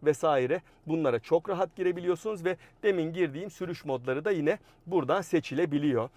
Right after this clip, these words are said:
Koltuk ısıtma ve masaj özelliği var. Ergo Aktif diye geçiyor. Bu Elegans donanımında standart olarak geliyor bu masaj fonksiyonu. Buradan da onun modlarını ayarlayabiliyorsunuz. İşte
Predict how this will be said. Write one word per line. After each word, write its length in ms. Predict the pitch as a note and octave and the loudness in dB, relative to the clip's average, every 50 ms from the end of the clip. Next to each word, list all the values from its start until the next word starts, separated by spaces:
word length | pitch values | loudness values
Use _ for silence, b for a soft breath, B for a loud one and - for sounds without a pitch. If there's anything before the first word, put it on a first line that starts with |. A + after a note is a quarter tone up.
| b b b b | b b b b
Koltuk 440 | - - A3 A#3 A#3 - C4+ - - | 2 6 6 6 6 4 -2 -10 -10
ısıtma 420 | - - A#3 A3+ - G3+ A#3 C4 B3 b b b - | -10 -10 -10 -10 -4 0 0 0 0 b b b 0
ve 80 | F3 G#3 | 2 2
masaj 400 | G3 F#3 F3+ D#3+ - A3+ A3 G#3 | 2 2 0 0 2 0 0 2
özelliği 640 | - F#3 E3+ D3+ F3 F#3 F#3 F#3+ G3 G3+ G#3+ G#3+ D3+ | 0 0 2 2 4 2 2 2 0 -2 -4 0 4
var. 180 | C#3+ D#3+ - - - | 4 4 4 6 6
Ergo 320 | D#3+ F3+ F#3+ F3+ G3 - | 6 6 6 6 4 4
Aktif 420 | F3 E3 D#3+ - - F#3+ - - | 4 2 2 0 -6 -14 -10 -4
diye 160 | E3+ E3 D3+ C#3+ | 0 0 0 2
geçiyor. 380 | C#3 D3 B2 - - G#3 G#3+ E3+ | 0 -2 -4 -4 -2 0 0 0
Bu 200 | D#3+ F3+ F#3 - | 0 -2 0 2
Elegans 460 | - D3 D#3 D#3+ E3 F3+ F3+ F3+ D#3+ - | 4 6 6 6 4 4 0 -4 -4 -4
donanımında 460 | D#3+ D3 C#3+ C#3+ C#3+ D3+ E3+ F#3 F3+ | -4 -4 -4 -4 -6 -6 -6 -6 -6
standart 560 | - - - D#3+ D#3 D#3+ D#3+ E3 E3+ D#3+ - | -6 -4 -2 -2 0 2 2 0 0 0 0
olarak 320 | D3 C#3 C3+ C3+ B2 - | 0 0 2 2 0 -2
geliyor 340 | - C3+ C3 C#3+ E3+ F#3 E3 | -4 -6 -2 0 0 0 2
bu 140 | D3+ E3+ E3+ b b b _ | 2 0 0 b b b _
masaj 400 | - C#3 C#3+ - - D#3 D3 - | 0 0 0 2 2 0 0 0
fonksiyonu. 640 | - - C#3 C3 A#2+ - - - C3 B2 B2+ D#3 E3+ B B B B - | 0 0 0 0 0 -4 -6 -4 -2 -2 0 -2 -4 B B B B -6
Buradan 420 | D3 D#3+ E3 D3+ D#3 C#3+ C#3+ C#3+ | -4 -4 0 2 2 2 2 2
da 140 | D#3 F3 E3 b b b b _ _ | 2 2 0 b b b b _ _
onun 300 | D3+ D3 D3+ D#3+ F3+ E3 b b b b - | 0 2 2 2 0 -2 b b b b -4
modlarını 580 | C3+ C#3 D3 C#3 C#3 D3 D3 C#3+ C#3+ D#3+ - | 0 2 2 2 2 2 0 2 0 0 0
ayarlayabiliyorsunuz. 1120 | - C#3+ C#3 C#3 C#3 C#3 C3 C3 C#3 D#3+ D3 C#3 C#3 C#3+ D3 C3 - - C3+ C3 D#3 D#3 - | 0 0 0 0 0 0 -2 -2 -2 -2 -2 -2 0 0 0 0 -2 -4 -6 -6 -6 -6 -8
İşte 360 | D#3+ - - - C#3+ C#3 | -12 -14 -6 -4 -4 -4